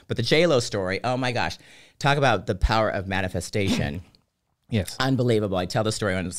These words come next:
Speaker 1: you know, when I do my talks and stuff. And 'cause it's just so epic. I walked downstairs, my friends were watching World of Dance, which she's the executive producer and the head judge, right? It's her
Speaker 2: Mm-hmm.
Speaker 1: show with Derek Huff, right? And so I'm like, "Oh my gosh, I got to work with,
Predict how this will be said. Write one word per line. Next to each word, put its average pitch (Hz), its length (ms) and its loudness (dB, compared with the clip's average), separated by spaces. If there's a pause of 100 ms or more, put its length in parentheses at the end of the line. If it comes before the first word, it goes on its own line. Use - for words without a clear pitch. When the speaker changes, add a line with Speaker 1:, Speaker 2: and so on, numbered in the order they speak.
(140)
Speaker 1:
you 95 80 -6
know, 87 120 -4
when 87 80 -4
I 85 40 -6
do 95 140 -6
my 87 120 -8
talks 76 320 -6
and 85 80 -4
stuff. - 200 -10 (720)
And 104 400 0
'cause 113 140 -2
it's 90 100 -6
just - 160 -2
so 113 160 2
epic. 104 480 -2
I 95 220 -4 (280)
walked 120 220 -2
downstairs, 110 400 0
my 98 80 -2
friends 101 220 -4
were 107 80 -4
watching 95 240 -4
World 85 160 -6
of 87 80 -8
Dance, 117 420 -4 (100)
which - 300 -10 (420)
she's 87 280 -8
the 87 120 -8
executive 85 360 -8
producer 90 260 -4
and 87 140 -4
the - 20 -6
head 78 160 -6
judge, 104 340 -4
right? 73 120 -6
It's - 120 -8
her - 80 -6
Speaker 2:
Mm-hmm. 110 80 2
Speaker 1:
show 101 220 2 (460)
with 82 80 -10
Derek 87 240 -6
Huff, 85 260 -6 (380)
right? 101 340 2 (300)
And 110 100 -6
so 120 80 2
I'm 113 60 4
like, 104 240 0
"Oh 165 160 4
my 160 100 2
gosh, 151 220 0
I 110 60 0
got 120 160 -2
to 127 60 -4
work 123 200 0
with, 95 180 -2